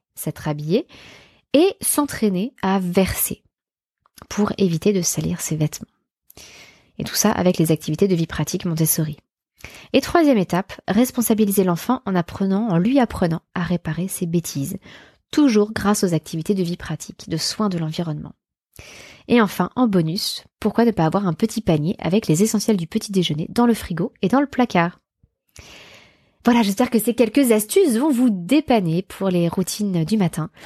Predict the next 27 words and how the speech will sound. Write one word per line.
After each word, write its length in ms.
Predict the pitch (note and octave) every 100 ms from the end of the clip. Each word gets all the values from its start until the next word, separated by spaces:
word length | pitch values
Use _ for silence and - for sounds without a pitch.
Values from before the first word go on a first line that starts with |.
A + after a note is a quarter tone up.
| - - -
et 60 | G3+
vous 100 | G3
permettre, 520 | G3+ F3 F3+ - -
euh, 180 | D#3 D3+
d'être 220 | E3 -
un 40 | G3+
petit 160 | -
peu 100 | G3+
plus 200 | F3+ G3+
serein 560 | - - G#3+ F3+ E3+ A3 C4+
avant 300 | F3+ E3 F3+
de 180 | E3+ E3+
partir 840 | - D#3+ - - - C#3+ D#3+ E3
à 80 | D3
l'école, 540 | D#3 - D#3 D#3 E3
chez 200 | - - - -
la 140 | F3
nounou, 360 | F3 D#3+ - - -
peu 120 | -
importe. 520 | D3+ - - - - _ _ _ _ _ _ _ _ _ _ - - - - -
Je 60 |
vous 60 | A3
donne 160 | C4+
rendez-vous 500 | C4 B3+ B3+ A#3 A#3+ G#3+
demain 500 | E3+ F3+ D4+ G#3+ E4+ _ _ _ _ - - _ _
pour, 420 | - B3 B3 G#3+
euh, 680 | G3 F#3 F3+ F3 F3 E3+ E3+